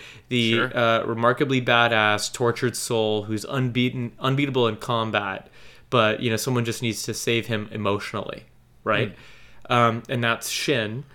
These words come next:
Speaker 1: And I was like, uh, you know, how are, like, what's gonna make this guy interesting other than him just being really good at the Juggernaut stuff?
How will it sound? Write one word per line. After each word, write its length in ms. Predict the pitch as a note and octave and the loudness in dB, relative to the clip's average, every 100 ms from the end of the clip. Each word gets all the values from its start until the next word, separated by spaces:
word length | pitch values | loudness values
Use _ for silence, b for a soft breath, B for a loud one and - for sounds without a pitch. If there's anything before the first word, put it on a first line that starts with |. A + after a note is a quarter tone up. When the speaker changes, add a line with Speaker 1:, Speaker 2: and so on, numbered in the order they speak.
| b b b | b b b
Speaker 1:
And 100 | C#3+ | -2
I 40 | C3+ | 0
was 100 | C3 | 0
like, 160 | C#3 | -2
uh, 100 | - | -4
you 180 | - C#3 | -8 0
know, 340 | D3 C3+ B2+ D3 | 4 4 2 0
how 260 | E3 E3+ | 2 4
are, 100 | D#3+ | 4
like, 220 | D3 C3+ | 2 2
what's 220 | B2+ D#3+ - | 0 -2 2
gonna 160 | F3+ | 2
make 180 | B2+ B2 | 2 0
this 180 | C#3 - | 0 0
guy 520 | B2+ A#2 A2+ G#2+ G#2 - | 2 2 2 0 -2 -4
interesting 580 | C#3 C#3 D3+ C3 A2 G#2 | -4 -2 -4 -2 -4 -2
other 200 | A2+ A2+ | -2 -2
than 160 | G#2 G#2 | -2 -4
him 140 | G#2 | -6
just 160 | G#2 - | -8 -8
being 140 | A2 | -6
really 180 | G#2 G#2 | -4 -4
good 200 | G2+ G#2+ | -2 -4
at 100 | G2+ | -4
the 80 | G2+ | -8
Juggernaut 640 | G2 G2+ G2+ B2+ C3+ C3+ | -6 -6 -2 -2 -2 -4
stuff? 480 | - D3+ D#3 F#3+ - | -2 2 2 0 -8